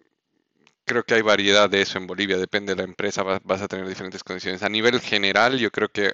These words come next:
hay una oportunidad ahí en temas de infraestructura. Eh, en tema de interconexión, también creo que hay una oportunidad bastante, eh, bastante grande, ¿no? Siento que en,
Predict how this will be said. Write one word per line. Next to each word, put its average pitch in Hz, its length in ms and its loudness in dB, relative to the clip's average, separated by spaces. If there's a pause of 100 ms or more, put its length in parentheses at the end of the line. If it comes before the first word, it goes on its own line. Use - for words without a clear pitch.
hay 101 200 0
una 98 140 -6
oportunidad 95 720 -6
ahí 98 300 -6 (380)
en 92 120 -16
temas 95 300 -4
de 95 60 -10
infraestructura. 107 800 -8 (480)
Eh, 101 220 0
en 101 100 -2
tema 120 220 2
de 104 60 2
interconexión, 107 1120 -2 (560)
también 95 400 -4
creo 95 180 -2
que - 120 -6
hay 95 120 -4
una 92 100 -10
oportunidad 92 640 -12
bastante, 92 1200 -10 (520)
eh, - 240 -14
bastante 92 840 -8 (180)
grande, 92 580 -8 (300)
¿no? 101 300 -10
Siento 98 340 -8
que 95 140 -8
en, 90 240 -14